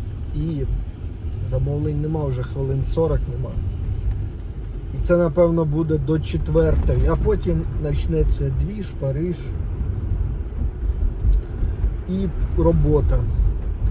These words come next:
Так що я даже не знаю, що робити, їхати чи додому, чи далі працювати.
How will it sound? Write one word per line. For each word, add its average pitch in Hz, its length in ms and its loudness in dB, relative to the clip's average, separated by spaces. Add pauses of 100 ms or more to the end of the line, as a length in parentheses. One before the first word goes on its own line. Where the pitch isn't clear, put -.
(360)
Так 147 180 -2
що - 160 0
я 151 100 6
даже 147 280 2
не 147 120 2
знаю, 147 360 2
що 156 240 0
робити, 196 540 0
їхати 151 520 -2 (100)
чи 139 60 0
додому, 175 600 -2
чи 143 280 0
далі 170 340 2
працювати. 143 880 -2